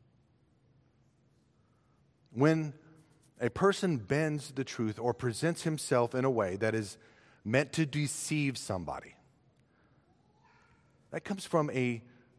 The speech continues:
defiled heart, a heart divided by selfish interests. It's not pure. It's tainted, you see? James's instruction in speaking the truth,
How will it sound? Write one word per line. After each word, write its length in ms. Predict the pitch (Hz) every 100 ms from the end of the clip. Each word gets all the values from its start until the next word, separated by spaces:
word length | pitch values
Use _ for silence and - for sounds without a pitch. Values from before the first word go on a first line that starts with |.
| -
defiled 600 | 123 - 143 143 143 123
heart, 420 | - 151 90 - - - - - - _ _ _ _ _ _ _ _ _ 120
a 80 |
heart 400 | 113 147 151 147 - - - 110
divided 880 | 131 104 123 135 117 104 92 127 104
by 160 | 117
selfish 540 | 120 - 131 - 143 -
interests. 920 | 147 - 131 - - - - - - _ _ _ _ _ _ _ _ _ -
It's 120 | -
not 180 | 180 -
pure. 380 | - 135 76 - _ _ _ _ _ _ _ _ _ _ _ _ _
It's 140 | - -
tainted, 440 | 175 160 - - - _ _ _ _ -
you 60 | -
see? 280 | 123 143 165 _ _ _ _ _ _ _ _ _ -
James's 380 | 110 196 208 185
instruction 500 | 156 - 160 156 139
in 100 | 110
speaking 380 | - 139 127 113
the 100 | 101
truth, 360 | - 117 104